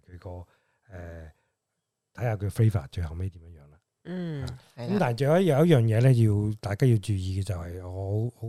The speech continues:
Speaker 1: emphasize 嘅就係，當你飲酒嘅時候，應該用一個適當嘅玻璃，誒，適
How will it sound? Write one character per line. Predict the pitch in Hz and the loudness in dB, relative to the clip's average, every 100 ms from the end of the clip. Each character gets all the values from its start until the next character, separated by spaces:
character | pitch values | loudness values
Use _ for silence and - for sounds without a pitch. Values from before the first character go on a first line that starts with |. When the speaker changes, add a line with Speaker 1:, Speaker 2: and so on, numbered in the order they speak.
| 131 | -2
Speaker 1:
emphasize | 135 117 - - - | 0 0 -2 -8 -12
嘅 | - 92 | -8 -8
就 | 90 | -8
係， | 78 - _ _ | -12 -14 _ _
當 | - 151 | -2 2
你 | 117 | 2
飲 | 101 123 | 0 0
酒 | 117 | 0
嘅 | 120 | 0
時 | 104 | -2
候， | 87 | -8
應 | 107 | -4
該 | 123 | -2
用 | 104 90 | -2 -4
一 | 127 | -6
個 | - 95 _ _ | -6 -8 _ _
適 | - 147 _ | -6 -6 _
當 | - 104 98 95 | -4 -4 -4 -6
嘅 | 87 98 _ _ _ _ _ | -8 -12 _ _ _ _ _
玻 | 123 113 | -4 0
璃， | 117 113 - | 0 -2 -8
誒， | 92 | -10
適 | - 151 | -6 -6